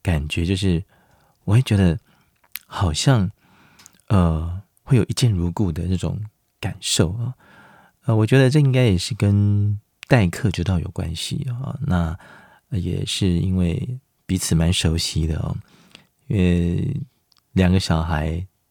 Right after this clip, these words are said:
都在同一个老师手上，<laughs> 从过去到现在，这样大概过了四到五年的时间了，所以你看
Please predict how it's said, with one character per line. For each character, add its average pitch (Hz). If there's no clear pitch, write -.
都 95
在 95
同 82
一 82
个 85
老 82
师 85
手 -
上， -
<laughs> -
从 95
过 98
去 92
到 98
现 92
在， 90
这 -
样 104
大 101
概 101
过 92
了 87
四 -
到 95
五 87
年 95
的 -
时 -
间 -
了， 107
所 -
以 92
你 85
看 92